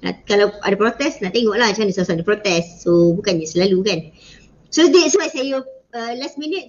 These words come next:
saya masukkan, um, satu malam berada di Hong Kong. Uh, kalau sebelum ni saya dah cerita sehingga saya nak naik ferry dari, uh, Macau ke Hong Kong. So, hari ni kita nak sambung cerita ferry tersebut.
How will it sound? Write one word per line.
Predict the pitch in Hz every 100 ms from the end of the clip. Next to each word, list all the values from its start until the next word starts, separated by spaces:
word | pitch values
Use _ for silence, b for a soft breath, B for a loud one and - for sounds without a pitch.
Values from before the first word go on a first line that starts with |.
| 262
saya | 247 254 254
masukkan, | 247 294 - 262 285 262
um, | 214 214 220 214
satu | 269 285
malam | 302 269 226 233
berada | 220 196 196
di | 202
Hong | 202 170
Kong. | 170 156 156 151 151 B B -
Uh, | - 165 175
kalau | 175 247
sebelum | 240 262
ni | 339
saya | 339 240
dah | 240
cerita | 233 262 254
sehingga | 233 226 226 226 302 247 294
saya | - 196 196 196 196
nak | 190
naik | 180 180 185
ferry | 208 208 233 254 277 B B - 175
dari, | 175 185 190 190 -
uh, | 165 165
Macau | 185 185 247 254
ke | 208
Hong | 202 196
Kong. | 339 494 508 b b -
So, | - 190
hari | 196 185 190 220
ni | 262
kita | - 190
nak | 180
sambung | 190 190 214 190 190 185 190 190 - -
cerita | - 185 - 247 - 214 190 185 -
ferry | 180 170 185 185 196 185 185 _
tersebut. | 190 - 196 175 -